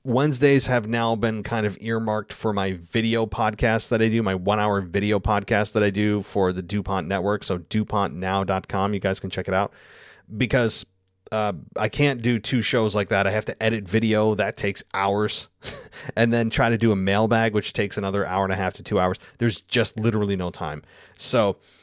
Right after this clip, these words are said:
um, on Wednesday nights, it may be more difficult for me to publish normally, and then the mailbag may be pushed to Thursday. As you'll notice, Thursday it has been coming out more and more than Wednesday. So just a little thing that I wanna let you guys know, but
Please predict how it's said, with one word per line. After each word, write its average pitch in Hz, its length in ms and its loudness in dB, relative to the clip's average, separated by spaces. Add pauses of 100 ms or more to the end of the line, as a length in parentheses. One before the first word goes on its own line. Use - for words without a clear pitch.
(200)
um, 95 260 -2
on 101 200 -2
Wednesday 110 380 0
nights, 107 460 0
it 107 140 -4
may 110 180 0
be 107 120 -2
more 104 180 0
difficult 95 680 0 (120)
for - 180 -4
me 95 200 -2
to 98 200 -4
publish 98 640 -2
normally, 95 560 0
and 92 160 -4
then 90 140 -4
the 92 100 -4
mailbag 98 500 -2
may 95 200 -4
be 92 120 -6
pushed - 320 -2
to 95 80 0
Thursday. 90 540 0 (340)
As 117 160 0
you'll 120 120 2
notice, - 560 2 (180)
Thursday 101 420 0
it 87 100 -4
has 95 180 -2
been 98 180 -4
coming 92 260 -4
out 85 160 -4
more 85 220 -6
and 82 80 -8
more 78 300 -4
than 78 180 -4
Wednesday. 73 400 -10
So - 260 -4 (280)
just - 180 -2
a 156 40 4
little 120 200 6
thing 107 420 0
that 98 200 -2
I 95 60 0
wanna 92 200 0
let 87 160 -4
you 90 80 -4
guys 87 180 0
know, 98 220 4
but 92 240 0